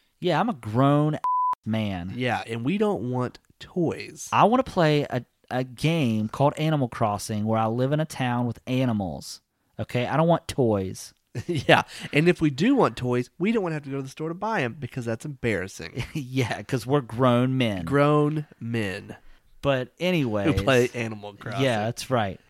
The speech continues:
Speaker 1: And not to get too salty, but let's talk about Call of Duty Infinite Warfare announcement yesterday.
Speaker 2: Do we have to?
Speaker 1: Well, I think you'll want to, only because they also announced there's gonna be a Modern Warfare remaster.
Speaker 2: What? Can I pre-order just that by itself?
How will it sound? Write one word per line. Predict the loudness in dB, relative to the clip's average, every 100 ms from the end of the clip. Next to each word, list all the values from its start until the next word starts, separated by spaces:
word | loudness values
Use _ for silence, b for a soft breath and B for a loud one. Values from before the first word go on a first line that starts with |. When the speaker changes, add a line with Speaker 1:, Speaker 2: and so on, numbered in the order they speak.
| -10
Speaker 1:
And |
not | -6 -6
to | -6
get | -6 -8
too | -8 -6 -6
salty, | -6 -10 -12 -12 -14 -14 -18 _ _ _
but | -6 -4 -4 -6 -8 _ _ _
let's | -12 -12 -14
talk | -12 -10 -10
about | -10 -10 -8 -10 -12 _ _ _
Call | -20 -16 -12 -10 -10
of | -12
Duty | -8 -8 -6 -8 -12 -14
Infinite | -16 -14 -12 -12 -14
Warfare | -14 -12 -12 -14
announcement | -14 -12 -14 -16 -20
yesterday. | -18 -18 -18 -16 -14 -14 -12
Speaker 2:
Do | -6
we | -4
have | -4 -6
to? | -12 -18 _ _ _ _
Speaker 1:
Well, | -8 -6 -4
I | -6
think | -6 -8 -4
you'll | -4
want | -2 -6
to, | -8 -10 -8
only | -6 -6
because | -8 -8 -4 -2 -4 -6
they | -8
also | -6 -6 -6 -8
announced | -6 -8 -10
there's | -12
gonna | -8 -6
be | -4
a | -6
Modern | -6 -6 -4 -4 -4 0
Warfare | 0 -2 -4 -8
remaster. | -8 -10 -10 -12 -14 -14
Speaker 2:
What? | -14 -12 -8 -8 -10
Can | -12
I | -10
pre-order | -10 -8 -8 -6 -6
just | -6 -8 -8
that | -8 -8 -8
by | -8 -10
itself? | -10 -12 -8 -10 -12